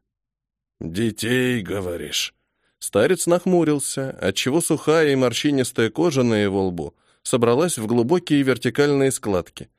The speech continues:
а седые клочки бровей сдвинулись к самому носу. Последних слов Кобол будто и не расслышал.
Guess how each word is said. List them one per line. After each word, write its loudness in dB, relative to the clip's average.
а 4
седые 2
клочки 0
бровей 2
сдвинулись 0
к -14
самому 2
носу. -2
Последних 2
слов 2
Кобол 2
будто 0
и 4
не 4
расслышал. -2